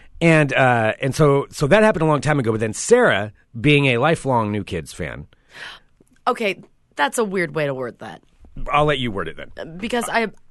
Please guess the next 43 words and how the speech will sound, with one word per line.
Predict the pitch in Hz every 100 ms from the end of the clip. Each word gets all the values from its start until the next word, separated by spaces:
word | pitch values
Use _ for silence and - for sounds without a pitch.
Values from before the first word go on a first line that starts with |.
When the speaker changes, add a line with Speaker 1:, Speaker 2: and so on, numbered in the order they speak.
| -
Speaker 2:
I'm, | 190 208 190 - - -
I, | 156 156 135 - _ -
yes, | 160 156
I've | 160
known | 147 156 214
who | 262
New | 180
Kids | 160
on | 147
the |
Block | 135 135 139
are | 139
my | 135
entire | 131 139 131 131
life. | 123 143
I | 139
don't | 160 -
sit | - 170
at | 147
home | 170 147
and | 147
listen | 226 - 233
to | 170
them. | 151 185
Like, | 185 - - - - -
I | 180
was | 180
a | 175
fan | 180 170 170
when | 170 156
I |
was | 139 139 - - _ -
nine. | 151 127 135 202 - _
Speaker 1:
Okay, | 135 117 90 90
gotcha. | 80 87
Speaker 2:
And | 214
I'm | 220
still, | - 233
like, | 208 196 -
and | - 185
I |
still, | 165 - 202
like, | 165